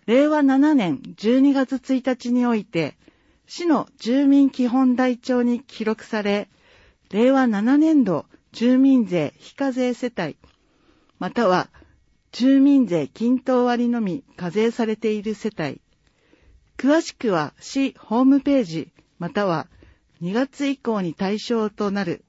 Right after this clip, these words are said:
見込みの世帯へ送付する案内をご確認ください。詳しくはこちらから。キューアールコード。三、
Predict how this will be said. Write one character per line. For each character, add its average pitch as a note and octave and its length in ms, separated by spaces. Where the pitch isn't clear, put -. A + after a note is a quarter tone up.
見 F3 120
込 A#3 140
み A#3+ 140
の B3 220
世 - 240
帯 C#4 220
へ F3+ 80
送 A3+ 300
付 A#3+ 140
す A3+ 180
る A3 160
案 A3+ 220
内 G#3+ 280
を C#3 140
ご F3 120
確 G3+ 260
認 A#3 240
く A#3 100
だ G#3+ 140
さ G#3 160
い。 - 140
詳 B3 240
し - 120
く A#3 180
は D3+ 280
こ E3+ 120
ち G3 160
ら F#3+ 120
か F3+ 140
ら。 E3 260
キ C4+ 120
ュ C#4+ 160
ー C#4 140
ア - 20
ー C4 60
ル C4 100
コ B3+ 220
ー F#3 60
ド。 C#3+ 260
三、 B3+ 420